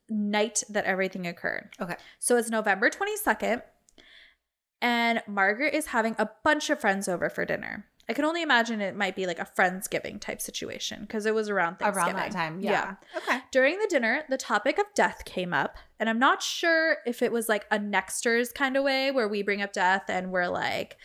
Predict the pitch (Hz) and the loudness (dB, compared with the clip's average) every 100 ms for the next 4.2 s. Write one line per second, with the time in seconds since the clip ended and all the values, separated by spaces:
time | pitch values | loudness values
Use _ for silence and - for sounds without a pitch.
0 | - - 208 196 190 180 185 185 180 170 | -16 -6 -6 -2 0 0 0 -2 -2 -2
1 | 185 247 359 403 202 214 190 - 311 - | 0 2 2 -2 2 4 4 -2 -4 2
2 | 277 269 277 285 302 269 269 277 - 320 | 4 6 4 4 4 4 2 0 0 0
3 | 339 294 240 262 269 302 294 233 196 196 | 2 2 2 2 0 2 2 2 0 2
4 | 202 | 2